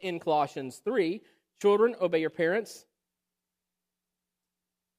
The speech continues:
in all things, for this is well pleasing unto the Lord." Then in Colossians, I'm sorry, in Ephesians chapter six,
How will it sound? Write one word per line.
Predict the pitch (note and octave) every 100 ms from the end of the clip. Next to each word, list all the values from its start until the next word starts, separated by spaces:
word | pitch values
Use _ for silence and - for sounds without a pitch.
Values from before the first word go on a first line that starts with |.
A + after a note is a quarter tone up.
| _ _ E3+
in | D#3
all | F3+ C#4+
things, | - C#3+ D3+ -
for | E3
this | F3+
is | E3
well | E3
pleasing | D3 - B3+ A#3 A#3 -
unto | F#3+ G3 G3+ - F#3+
the | D#3+ E3+
Lord." | A3 C3 C#3
Then | F3
in | E3+
Colossians, | F3+ E3+ F3 E3+ D3+
I'm | D#3+ D#3
sorry, | D#3
in | C#3
Ephesians | C3+ G3+ F#3 E3 -
chapter | D#3+ D#3 D3
six, | - A#3+ -